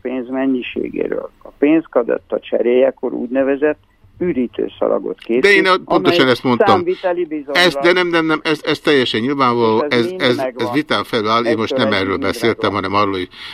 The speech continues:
Speaker 2: ö,
Speaker 1: Hogy van kamera, vagy nincs kamera?
Speaker 2: Igen.
Speaker 1: Hát.
Speaker 2: Jó, ezeket a történeteket feldobja a
Speaker 1: Azt
Speaker 2: film, de
Speaker 1: szerintem
Speaker 2: egyáltalán
Speaker 1: ilyen
Speaker 2: nem
Speaker 1: belső,
Speaker 2: számolja.
Speaker 1: az ellenőrzés,
Speaker 2: Oké,
Speaker 1: ellenőrzés,
Speaker 2: rend, rend,
Speaker 1: című
Speaker 2: rend,
Speaker 1: belső
Speaker 2: oké.
Speaker 1: szükség.
Speaker 2: Azt kérdezem öntől, hogy miközben kiderül,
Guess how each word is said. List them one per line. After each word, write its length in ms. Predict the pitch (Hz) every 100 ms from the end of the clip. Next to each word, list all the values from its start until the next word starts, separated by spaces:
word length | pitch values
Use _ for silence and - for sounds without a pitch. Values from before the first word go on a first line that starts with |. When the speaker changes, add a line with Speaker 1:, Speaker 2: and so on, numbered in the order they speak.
| - -
Speaker 2:
ö, 380 | 98 95 92 92
Speaker 1:
Hogy 80 | 92
van 220 | 175 196
kamera, 340 | 190 165 147 135
vagy 140 | 127
nincs 220 | 135 147
kamera? 440 | - 135 127 117 110
Speaker 2:
Igen. 240 | - -
Speaker 1:
Hát. 160 | 120 113 -
Speaker 2:
Jó, 120 | 127
ezeket 320 | 135 123 110 101
a 60 |
történeteket 720 | - 120 104 110 101 104 95 -
feldobja 680 | - 113 95 95 92 87
a 40 | 85
Speaker 1:
Azt 120 | 160
Speaker 2:
film, 180 | 160 101
de 80 |
Speaker 1:
szerintem 280 | 170 - 160
Speaker 2:
egyáltalán 240 | 160 160 156
Speaker 1:
ilyen 0 |
Speaker 2:
nem 280 | 160 156
Speaker 1:
belső, 40 | 143
Speaker 2:
számolja. 360 | 85 131 131 147
Speaker 1:
az 40 |
ellenőrzés, 600 | 139 131 127 123 113 117 -
Speaker 2:
Oké, 260 | 139 117 95
Speaker 1:
ellenőrzés, 140 | 117 107
Speaker 2:
rend, 160 | 98 -
rend, 200 | 107 110 _
Speaker 1:
című 160 | 117
Speaker 2:
rend, 140 | 113 117
Speaker 1:
belső 640 | 123 120 - 123 117 117 -
Speaker 2:
oké. 340 | - 107 - 80 -
Speaker 1:
szükség. 160 | 110 104 - - _ _
Speaker 2:
Azt 200 | 123 160
kérdezem 480 | - 165 147 135 123
öntől, 840 | 131 120 113 - 110 107 104 104 104 - -
hogy 360 | 104 104 104
miközben 560 | 104 117 113 101 104 98
kiderül, 800 | - 135 113 98 101 101 104 101